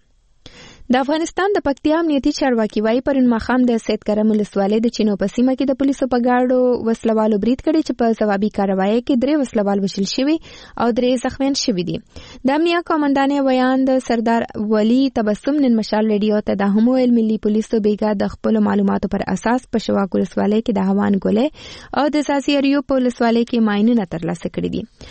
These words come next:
وسلوالو لا په دې اړه څه نه دي ویلي. د افغانستان دفاع وزارت وایي د هلمند په نورو نامنه سیمو کې هم د عملیاتو پلان لري.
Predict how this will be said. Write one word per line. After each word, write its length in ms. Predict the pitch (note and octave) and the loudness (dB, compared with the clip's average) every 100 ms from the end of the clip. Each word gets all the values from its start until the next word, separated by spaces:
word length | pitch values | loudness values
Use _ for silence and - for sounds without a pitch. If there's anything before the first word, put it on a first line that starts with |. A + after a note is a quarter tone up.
| - - | -20 -6
وسلوالو 600 | A#3+ B3+ C4+ C4+ E4 C#4 | -4 0 0 0 2 2
لا 100 | G#3 F#3 | 0 -4
په 80 | F3 | -4
دې 80 | |
اړه 160 | F3+ F3+ - | -4 -6 -10
څه 160 | - A#3+ | -8 -2
نه 160 | A#3 F3+ | 0 -2
دي 80 | F3 | -4
ویلي. 300 | F3 E3+ F3+ - _ _ _ _ _ - - - - - | -4 -4 -8 -12 _ _ _ _ _ -20 -20 -20 -10 0
د 100 | B3 | 0
افغانستان 580 | C#4 E4 E4+ - F#4+ | 2 -2 -2 -2 0
دفاع 200 | F#4+ E4 F4 | 0 0 0
وزارت 440 | E4+ D4+ D4 D4+ | 0 0 -2 0
وایي 140 | D4+ D#4+ | 0 2
د 80 | D4 | 2
هلمند 360 | C4 C4+ D4+ E4 | 2 0 0 0
په 100 | C4+ | 0
نورو 200 | C4 D4 | 2 2
نامنه 340 | C#4 A#3+ A#3+ C4+ | 2 2 2 0
سیمو 280 | - B3+ B3 | 2 0 2
کې 180 | A#3 | 0
هم 160 | A#3+ C#4 | 0 2
د 80 | B3 | 2
عملیاتو 420 | G#3 G3 F#3+ B3+ | 2 0 0 -2
پلان 300 | B3+ A3 F3 | 0 -2 0
لري. 220 | F3 E3 | -2 -2